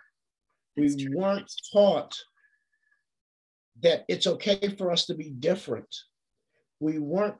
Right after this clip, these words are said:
Speaker 1: taught that everybody has a different path. And so because we are,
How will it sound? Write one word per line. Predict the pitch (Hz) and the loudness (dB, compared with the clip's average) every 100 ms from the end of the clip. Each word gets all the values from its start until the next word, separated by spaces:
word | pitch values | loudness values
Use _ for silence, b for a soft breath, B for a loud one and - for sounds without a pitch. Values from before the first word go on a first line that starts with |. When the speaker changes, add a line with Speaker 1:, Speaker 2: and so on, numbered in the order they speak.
| - | -6
Speaker 1:
taught | - 208 254 208 - - - _ _ _ _ _ _ _ _ | -2 4 6 6 0 -6 -8 _ _ _ _ _ _ _ _
that | 180 143 120 _ _ - | -2 -2 -4 _ _ 2
everybody | 226 240 214 220 214 | 2 2 0 2 4
has | 214 196 | 2 2
a | 185 | 2
different | 220 220 196 | 0 0 -6
path. | 175 214 208 156 - _ _ _ _ _ _ _ _ _ _ 240 _ _ _ - | -2 0 0 -2 -8 _ _ _ _ _ _ _ _ _ _ _ _ _ _ -12
And | 185 180 | -10 -6
so | - 214 208 151 | -2 0 0 -2
because | 170 180 - 220 233 202 | -4 -6 -2 2 2 0
we | 185 220 214 - | -4 -2 -4 -4
are, | - 170 165 160 - | -4 -2 0 0 -2